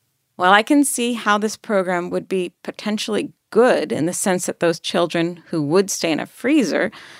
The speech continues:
until likely being destroyed would have a chance at life, I can't help but be a bit troubled at the thought of the couple's adopted child being implanted in the prospective mother rather than being conceived through the marital embrace.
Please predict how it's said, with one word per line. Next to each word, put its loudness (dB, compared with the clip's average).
until -8
likely 0
being 0
destroyed 0
would -4
have 0
a 2
chance -2
at -4
life, 2
I -20
can't -12
help -2
but -8
be -2
a -2
bit -4
troubled -2
at -8
the -4
thought 0
of 0
the -6
couple's -4
adopted -4
child 2
being -2
implanted -4
in 2
the -2
prospective -8
mother -4
rather 0
than -4
being -4
conceived -6
through -8
the -8
marital -6
embrace. -8